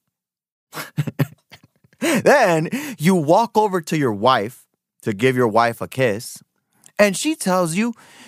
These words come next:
she's not happy. She wants a divorce. So now you're shocked, right? You're shocked by the news.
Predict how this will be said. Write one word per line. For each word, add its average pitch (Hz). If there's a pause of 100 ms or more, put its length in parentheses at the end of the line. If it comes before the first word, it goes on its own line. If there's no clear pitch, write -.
she's 254
not 170
happy. 101 (760)
She 247
wants 190
a 160
divorce. 139 (1500)
So 156
now 170
you're 147
shocked, - (180)
right? 135
You're 107
shocked 170
by 143
the 135
news. 117